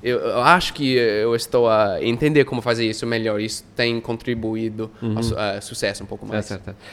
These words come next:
Speaker 2: Mas acho que o teu conselho inicial é muito importante, a questão da paciência, eh, é muito importante, porque a maior parte do pessoal, pelo menos quando entram em contato comigo a pedir conselhos, eh, geralmente querem ficar famosos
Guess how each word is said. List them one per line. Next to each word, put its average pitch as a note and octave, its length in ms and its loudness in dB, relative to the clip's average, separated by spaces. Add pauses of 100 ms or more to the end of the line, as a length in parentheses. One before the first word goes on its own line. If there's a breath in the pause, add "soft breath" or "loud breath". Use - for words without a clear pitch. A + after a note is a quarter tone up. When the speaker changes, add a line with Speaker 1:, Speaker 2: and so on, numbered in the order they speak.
(280 loud breath)
Speaker 2:
Mas A#2+ 140 4
acho C3 160 8
que C#3+ 60 -4
o B2 40 0
teu C3 140 2
conselho B2 440 2
inicial A#2+ 500 2
é A#2 40 4
muito A#2 200 0
importante, A2 400 -4
a G#2+ 40 -4
questão A2 200 -2
da G#2+ 100 2
paciência, G#2+ 760 -4 (560 loud breath)
eh, A2+ 260 2
é A#2+ 80 4
muito A#2 280 4
importante, G#2+ 560 -4
porque - 160 -4
a A#2 40 2
maior A#2+ 200 4
parte A#2 300 0
do A#2+ 80 -2
pessoal, A#2 340 0
pelo B2+ 140 -4
menos B2+ 160 2
quando C3+ 200 2
entram C3+ 280 2
em B2+ 60 2
contato B2 460 -2
comigo B2 420 0 (140)
a A#2+ 80 -4
pedir A#2 320 -2
conselhos, A#2+ 760 -4 (540 loud breath)
eh, B2 160 2
geralmente C3 460 6
querem C3 240 0
ficar C3 320 -4
famosos C3 720 4